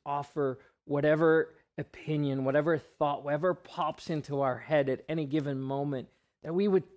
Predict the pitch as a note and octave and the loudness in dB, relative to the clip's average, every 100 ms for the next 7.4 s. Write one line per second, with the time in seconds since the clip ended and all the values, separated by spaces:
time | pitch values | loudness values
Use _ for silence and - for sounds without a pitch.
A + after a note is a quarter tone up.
0 | _ - A3 C4 F#3 D3 D3 C#3+ C#3 C#3 | _ 0 0 0 -2 -2 -2 -2 -4 -2
1 | F#3 G#3 - D3 C3 B2 - E3+ F#3 C3+ | 2 2 0 -6 -8 -10 -8 -4 -2 -4
2 | A#2 C3+ _ _ _ _ _ _ _ _ | -6 -16 _ _ _ _ _ _ _ _
3 | _ D#3 G3+ B3 G#3 - E3+ - - - | _ 0 2 2 0 0 -4 -4 -10 -2
4 | F#3+ A3+ A3+ F3+ F3+ G#3+ A#3 A#3 - _ | 2 4 2 0 2 2 2 -2 -10 _
5 | _ _ _ _ - G#3 B3 A3+ G3 E3+ | _ _ _ _ 2 4 4 2 2 2
6 | F#3 F3+ D#3+ D3 C3 E3 F#3 D#3+ C3+ B2+ | 2 2 2 2 2 2 4 4 2 -2
7 | - - - | -10 -16 -16